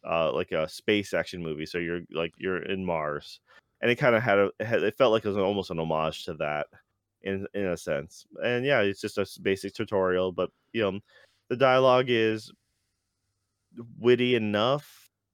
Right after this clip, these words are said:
meaning that it's just, it's passable, but it's, it's that cheap, uh, Saints Row humor, and it's nothing special. It's no Shakespeare. It's not gonna make you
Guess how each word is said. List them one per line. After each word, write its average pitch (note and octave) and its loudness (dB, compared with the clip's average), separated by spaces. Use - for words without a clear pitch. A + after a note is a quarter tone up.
meaning A#2 -2
that G#2+ 4
it's G2+ -2
just, - -6
it's - -6
passable, G#2 0
but G2 2
it's, G2 -2
it's A2 -2
that A2 4
cheap, G#2 -6
uh, F2+ 4
Saints G#2 -2
Row G2+ 0
humor, G2 -6
and F#2+ -2
it's F#2 -4
nothing G#2+ 0
special. F2 0
It's - -8
no F#2+ -2
Shakespeare. F2+ -4
It's E2 -6
not F#2 -4
gonna F2+ -6
make F2 -6
you E2+ 0